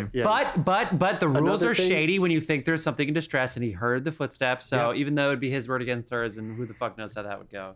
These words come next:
Speaker 2: Another fucking line that could have been super fucking cheesy in the wrong hands.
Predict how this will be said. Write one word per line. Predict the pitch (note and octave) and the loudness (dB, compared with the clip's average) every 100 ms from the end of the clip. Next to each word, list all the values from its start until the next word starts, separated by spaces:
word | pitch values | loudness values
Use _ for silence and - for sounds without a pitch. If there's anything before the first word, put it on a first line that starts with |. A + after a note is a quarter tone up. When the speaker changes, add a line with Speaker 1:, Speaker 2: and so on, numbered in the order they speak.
| _ _ - - | _ _ -10 0
Speaker 2:
Another | C#3 D3 E3 E3 D3 | 2 2 2 0 -2
fucking | - D#3 F3 E3+ | -2 0 2 2
line | E3 G3 F3+ | 4 4 2
that | B2 - | 0 0
could | C#3+ | 0
have | C#3+ | 2
been | C#3+ C3 | 2 2
super | - C3+ C3 D3+ | 2 2 2 0
fucking | - C#3+ C#3 D#3+ | 0 -2 0 0
cheesy | - F#3+ G3 C3+ B2 | 2 2 2 2 4
in | |
the | A#2+ | 2
wrong | B2 C#3 C#3+ C3+ | 2 2 2 2
hands. | D#3+ E3+ G#2+ - | 2 2 0 -4